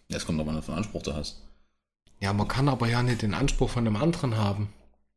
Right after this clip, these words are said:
Speaker 2: Also, wenn du zum Beispiel, wenn ich jetzt Theaterschauspielerin wäre und hätte ein Stück, was ich für mich an einem Abend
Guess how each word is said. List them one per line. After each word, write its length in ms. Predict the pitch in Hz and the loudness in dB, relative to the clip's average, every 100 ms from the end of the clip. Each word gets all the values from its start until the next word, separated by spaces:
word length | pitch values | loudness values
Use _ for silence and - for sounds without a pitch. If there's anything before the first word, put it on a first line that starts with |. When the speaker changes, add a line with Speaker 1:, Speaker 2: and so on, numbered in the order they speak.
| - - - - - - | 0 0 0 -4 -6 4
Speaker 2:
Also, 460 | 131 131 113 92 - - - - - - | 8 8 6 0 -4 -12 -16 -14 -12 4
wenn 220 | 135 175 | 6 8
du 100 | 170 | 6
zum 220 | - 147 | 6 4
Beispiel, 560 | 120 117 - 110 101 101 - - | 6 4 4 2 2 -2 -2 2
wenn 140 | 120 | 4
ich 120 | 151 | 4
jetzt 200 | 156 147 | 4 4
Theaterschauspielerin 1700 | - 110 117 117 110 110 107 113 101 98 95 - - - 120 117 104 - - | 2 2 2 2 2 2 0 0 2 0 -2 -10 -14 -6 0 2 2 -2 -4
wäre 400 | 101 98 92 87 - - - - _ _ _ _ - - - | -2 0 -2 -4 -8 -14 -18 -20 _ _ _ _ -14 -12 0
und 200 | 120 113 | 2 4
hätte 240 | 143 160 | 8 8
ein 140 | 123 | 8
Stück, 400 | 117 160 208 - - - - - - - | 8 8 8 6 2 2 -4 -10 -8 0
was 200 | 113 - | 2 2
ich 120 | - | 2
für 180 | - 110 | 2 4
mich 460 | 123 196 208 - | 6 6 6 2
an 140 | 123 120 | 2 2
einem 160 | 110 - | 2 6
Abend 600 | 143 170 180 185 - | 8 8 6 4 0